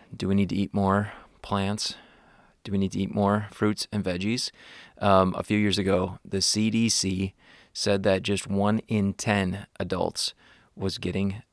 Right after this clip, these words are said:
enough produce in their diet.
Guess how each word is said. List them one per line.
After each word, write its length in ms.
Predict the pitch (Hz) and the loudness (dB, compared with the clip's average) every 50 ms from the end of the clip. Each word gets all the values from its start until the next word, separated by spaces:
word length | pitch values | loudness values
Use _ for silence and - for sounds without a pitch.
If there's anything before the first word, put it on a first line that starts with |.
| - | -8
enough 480 | 92 87 85 90 90 90 - - - - _ _ _ _ _ _ _ _ _ _ _ _ _ _ _ _ _ _ _ _ _ - | -6 -4 -4 -4 -4 -6 -8 -10 -16 -20 _ _ _ _ _ _ _ _ _ _ _ _ _ _ _ _ _ _ _ _ _ -12
produce 600 | - - 117 107 98 - - - - - - - _ _ _ _ _ _ _ _ _ _ _ _ _ _ _ - | -6 -4 -4 -2 -4 -6 -8 -8 -8 -10 -10 -10 _ _ _ _ _ _ _ _ _ _ _ _ _ _ _ -8
in 140 | 101 92 85 | -6 -4 -4
their 160 | 90 90 87 | -2 -4 -4
diet. 560 | 90 - - - - 95 95 - - - - | -4 -6 -8 -8 -8 -12 -12 -14 -16 -18 -18